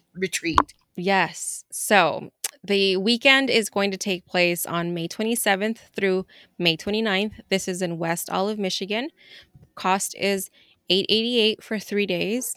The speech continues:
Speaker 2: and two nights. And this is nothing but woo, meditation, relaxation, spiritual connection, hanging out with a cool-ass group of people.
Speaker 1: Right.
Speaker 2: And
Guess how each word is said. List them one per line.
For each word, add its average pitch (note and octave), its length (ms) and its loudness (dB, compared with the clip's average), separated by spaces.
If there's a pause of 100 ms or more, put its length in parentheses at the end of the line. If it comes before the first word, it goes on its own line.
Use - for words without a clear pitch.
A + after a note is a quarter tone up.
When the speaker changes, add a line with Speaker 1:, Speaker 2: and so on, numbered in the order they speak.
(400)
Speaker 2:
and F3 180 -4
two A3+ 200 0
nights. G#3+ 520 -2 (100)
And F3+ 160 2
this F#3 160 0
is F#3+ 220 -6 (260)
nothing E3+ 340 -4
but - 140 -6
woo, G3+ 280 2
meditation, F3 680 -4
relaxation, F3+ 760 -2 (300)
spiritual G#3+ 420 0
connection, G3 680 0
hanging G#3+ 360 4
out G3 140 0
with G3 120 -6
a - 20 -20
cool-ass F#3+ 460 0
group G3+ 180 -6
of F#3+ 80 -12
people. G3 460 -4 (400)
Speaker 1:
Right. G3+ 140 -6
Speaker 2:
And F3+ 380 0